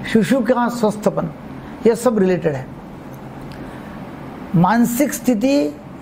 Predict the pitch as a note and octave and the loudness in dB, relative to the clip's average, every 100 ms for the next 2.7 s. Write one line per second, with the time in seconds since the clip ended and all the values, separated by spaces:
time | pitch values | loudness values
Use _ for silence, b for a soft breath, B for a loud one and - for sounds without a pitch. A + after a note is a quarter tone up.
0 | - - E3+ F#3+ G3+ A#3+ G3+ D#3+ C#3+ F3+ | -14 0 4 6 6 4 2 -2 0 2
1 | G3 G3+ F3 G3+ A#3 A3 A#3+ - G#3+ G#3+ | 4 6 4 6 4 4 2 2 2 4
2 | A#3 G#3 F#3 A3 F3 F3+ D#3 | 4 4 4 4 4 2 0